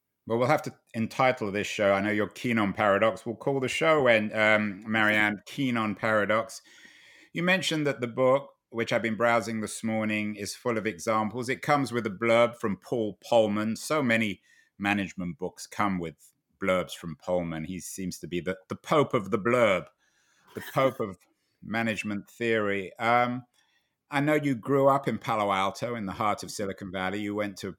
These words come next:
Palo Alto High School, so you're familiar with this area. Your father taught at Stanford. Are there tech people who have embraced both and thinking, or are the tech giants of today, the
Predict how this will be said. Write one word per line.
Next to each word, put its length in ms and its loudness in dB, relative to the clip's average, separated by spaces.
Palo 280 0
Alto 300 -4
High 240 -4
School, 380 -8
so 160 -14
you're 160 -6
familiar 420 0
with 160 -4
this 220 -6
area. 420 0
Your 140 -8
father 320 -2
taught 260 -8
at 100 -10
Stanford. 580 -8
Are 100 10
there 100 4
tech 360 2
people 360 2
who 120 2
have 100 -2
embraced 640 2
both 340 4
and 300 2
thinking, 540 -4
or 140 4
are 120 8
the 240 -2
tech 300 -4
giants 480 2
of 140 -8
today, 460 0
the 200 -4